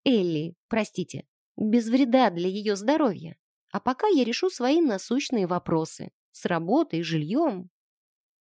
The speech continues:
«Мое предложение остается в силе, Имма», сказал граф. «Три тысячи тинов». «Нет, вы пообещали их мне в минуту отчаяния, а я отказалась. Надо было пользоваться моментом», улыбнулась я.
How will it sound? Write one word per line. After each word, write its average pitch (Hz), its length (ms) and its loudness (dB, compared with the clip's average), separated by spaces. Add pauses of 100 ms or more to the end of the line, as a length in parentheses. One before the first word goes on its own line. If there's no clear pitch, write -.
(180)
«Мое 214 460 4
предложение 233 680 4
остается 202 540 0
в - 80 -12
силе, 185 360 2
Имма», 131 460 -2 (220)
сказал 202 440 0
граф. 208 300 0 (440)
«Три 151 360 2
тысячи 147 540 -4
тинов». 123 380 -4 (800)
«Нет, 180 440 6 (400)
вы 302 220 4
пообещали 254 560 2
их - 280 -4
мне 220 260 2
в 190 100 -2
минуту 220 400 4
отчаяния, 190 840 0 (220)
а 214 140 0
я 196 180 4
отказалась. 185 720 -2 (280)
Надо 320 260 4
было 254 180 2
пользоваться 254 600 2
моментом», 233 760 2 (120)
улыбнулась 175 680 0
я. 175 220 -8